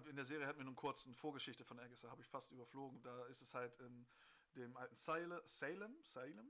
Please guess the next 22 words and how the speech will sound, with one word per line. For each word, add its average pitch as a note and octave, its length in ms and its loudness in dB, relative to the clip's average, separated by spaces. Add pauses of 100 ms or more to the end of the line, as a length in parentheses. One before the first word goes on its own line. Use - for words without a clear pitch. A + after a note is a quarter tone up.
(160)
wo D#3 200 2
halt C#3+ 180 2
die C3 80 -4
Hexenjäger D#3+ 800 -2
war D3+ 200 4
und C3 160 -2
da C3 120 2
versuchten B2+ 380 -10
Hexen C#3 380 -2
sie B2+ 140 -6
zu - 140 -10
töten D#3 420 2
und B2+ 160 -6
sie C3+ 120 -4
saugt C3 340 0
ihre B2 180 -6
Kräfte C3+ 320 -2
auf, B2+ 260 2 (140)
ne, C3 340 -8
und A#2 220 -12 (160)
bla, G#2 180 -12 (220)
ne, D3+ 200 -6